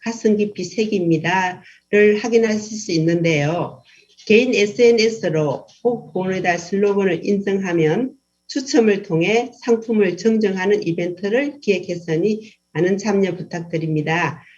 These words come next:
앞으로도 다양한 세대에게 국가유공자의 희생과 헌신을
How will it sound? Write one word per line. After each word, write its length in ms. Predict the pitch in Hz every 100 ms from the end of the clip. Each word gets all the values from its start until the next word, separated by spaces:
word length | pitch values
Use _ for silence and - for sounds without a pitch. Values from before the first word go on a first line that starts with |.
| _ _ _ _
앞으로도 960 | 254 254 254 226 208 233 233 147 143 -
다양한 520 | 170 185 202 208 214
세대에게 920 | 214 185 170 180 170 151 190 156 143 - _ _
국가유공자의 720 | - 233 214 196 202 196 196 180
희생과 560 | - - 214 208 180
헌신을 840 | 180 196 196 - 185 175 160 143